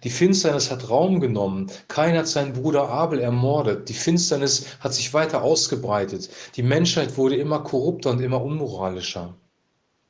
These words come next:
Und hier sagt Jesus, „Und jeder, der lebt“, also der Leben von ihm bekommen hat, „und an mich glaubt, wird nicht sterben in Ewigkeit.“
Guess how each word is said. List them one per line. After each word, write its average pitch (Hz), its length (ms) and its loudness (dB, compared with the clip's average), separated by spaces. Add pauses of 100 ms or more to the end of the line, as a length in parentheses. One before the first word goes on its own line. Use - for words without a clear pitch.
(540)
Und 120 120 -4
hier 185 160 6
sagt 180 300 2
Jesus, 156 800 0 (920)
„Und 127 160 0
jeder, 175 300 6
der 156 160 2
lebt“, 156 760 0 (1600)
also 113 180 -2
der 110 80 0
Leben 147 320 4
von 143 160 -6
ihm 135 160 -6
bekommen 131 480 -4
hat, - 320 -6 (300)
„und 160 160 2
an 165 180 4
mich 160 240 0
glaubt, 139 800 2 (680)
wird 117 160 0
nicht 127 240 -2
sterben 123 320 2
in 123 80 0
Ewigkeit.“ 98 760 -4